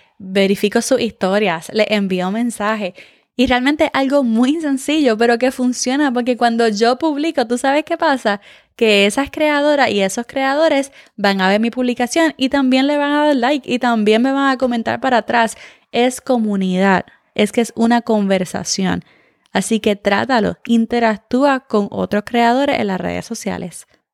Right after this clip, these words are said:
Así que ya sabes, algo que siempre tienes que hacer es publicar consistentemente contenido de valor.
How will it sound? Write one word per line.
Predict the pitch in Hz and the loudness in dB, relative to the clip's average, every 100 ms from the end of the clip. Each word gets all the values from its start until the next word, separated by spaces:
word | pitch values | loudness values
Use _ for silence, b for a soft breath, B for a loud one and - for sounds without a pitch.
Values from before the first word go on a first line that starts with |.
| _ | _
Así | 208 208 240 | -4 -2 0
que | 233 | 2
ya | 214 | 2
sabes, | 214 196 | 2 2
algo | 196 208 277 | 2 0 0
que | 277 | 0
siempre | 247 - 214 220 285 285 | -2 0 0 2 0 -2
tienes | 262 262 | -2 -2
que | 254 | -4
hacer | 240 233 | 0 0
es | 226 | 0
publicar | 247 214 196 185 | -2 -2 0 -2
consistentemente | 240 254 262 - 254 269 214 185 185 | -2 -2 -4 -2 -4 -2 -2 -4 -8
contenido | 180 180 170 175 | -8 -8 -6 -4
de | 196 | -2
valor. | 247 269 226 | 0 2 2